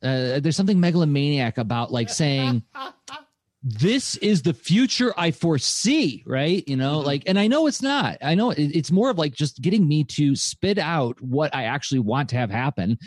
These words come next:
Speaker 1: with the understanding that, you know, like, when I make a lesson plan, it's like, "This is what I'd like to do.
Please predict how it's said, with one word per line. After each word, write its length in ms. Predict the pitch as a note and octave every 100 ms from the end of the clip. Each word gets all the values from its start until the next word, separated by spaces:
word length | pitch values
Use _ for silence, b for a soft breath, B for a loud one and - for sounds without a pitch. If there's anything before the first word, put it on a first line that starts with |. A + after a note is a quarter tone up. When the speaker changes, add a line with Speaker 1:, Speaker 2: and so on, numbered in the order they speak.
| B B B _
Speaker 1:
with 200 | C#3+ A3+
the 80 | C4
understanding 840 | B3+ G#3 F3 A3 A3+ E3 B2 C#3+ D3+ -
that, 300 | C3 C3 B2+ _ _ -
you 80 |
know, 120 | D3 C#3
like, 260 | C#3 C3
when 80 | C#3
I 60 | C#3+
make 140 | D#3
a 40 |
lesson 340 | D#3+ F#3+ - B2+
plan, 280 | - A2 A2+
it's 100 | -
like, 140 | G#2
"This 100 | C3
is 60 | D3+
what 120 | A3
I'd 60 | A3
like 160 | B3 B3
to 60 |
do. 320 | B3 C#4 A3